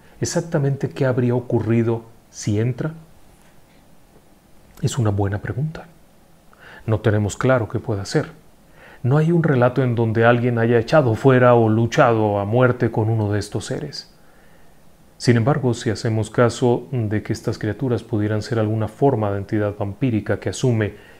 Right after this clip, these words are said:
esta apariencia, quizá pensando que al ser niños pueden engañar, pueden vulnerar ciertas barreras, quizá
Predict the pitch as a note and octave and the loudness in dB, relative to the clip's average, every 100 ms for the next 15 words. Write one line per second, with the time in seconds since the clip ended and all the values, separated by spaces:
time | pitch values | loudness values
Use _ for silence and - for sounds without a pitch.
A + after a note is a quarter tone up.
0 | - B2+ - A2 G2+ G2+ A2 B2+ A#2 A2 | -6 -4 0 0 2 0 2 4 2 2
1 | A2+ G2+ - - - - - A#2+ B2 G#2+ | 0 0 -4 -20 -10 -4 2 2 4 0
2 | - B2 A2+ A2+ A2+ G2+ - A#2 G2+ B2+ | 2 2 2 2 0 0 0 -2 0 2
3 | C#3+ G#2+ G2 - A#2+ A2 G#2+ G#2 G#2 G#2 | 2 2 -2 -2 0 2 0 0 0 0
4 | B2 B2 G2+ A#2 G#2+ A2 G#2+ - - - | 2 2 2 2 2 0 -4 -12 -12 2
5 | A#2 G#2+ G#2 G#2 A#2+ A#2 - A2 G#2+ A2+ | 6 6 6 6 6 4 2 -2 2 0
6 | G2 G#2+ B2+ C#3 G#2+ G2 - _ _ _ | 2 2 4 2 2 -6 -12 _ _ _
7 | _ - - _ _ _ _ - - - | _ -20 -20 _ _ _ _ -20 -20 -20
8 | - _ - - - - G#2 - G#2+ | -20 _ -20 -20 -20 -10 -6 -4 -6